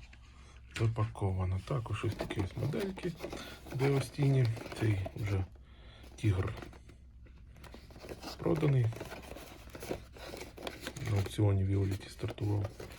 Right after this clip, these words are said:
з одної гривні, за триста гривень. Їде до нового власника. Комусь в колекцію. Або комусь робити якісь діаграми. Діаграми. От. Тобто якісь події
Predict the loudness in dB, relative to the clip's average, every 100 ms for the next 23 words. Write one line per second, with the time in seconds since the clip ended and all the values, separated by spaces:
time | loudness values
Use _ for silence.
0 | -16 -12 -2 0 4 4 6 4 4 2
1 | 2 2 2 -2 0 4 6 6 4 0
2 | -6 -16 -16 -16 -16 -12 -12 -12 -14 -14
3 | -10 -6 -6 -6 -8 0 0 2 2 4
4 | 4 4 4 4 2 -2 -2 -4 -6 -16
5 | -18 -16 -14 -12 -12 -12 -12 -10 -4 -4
6 | -2 0 2 2 2 0 0 0 -10 -18
7 | -20 -20 -20 -18 -18 -14 -6 -4 -2 2
8 | 2 0 -4 -2 2 4 4 2 -2 -2
9 | -4 -4 -2 2 4 6 6 6 4 2
10 | -16 -16 -16 -16 -16 -18 -18 -18 -12 -2
11 | 0 4 6 8 8 4 -4 -4 0 2
12 | 0 -8 -12 -12 -14 -10 -10 -10 -8 -6
13 | -6 -8 -8 -6 -2 2 4 4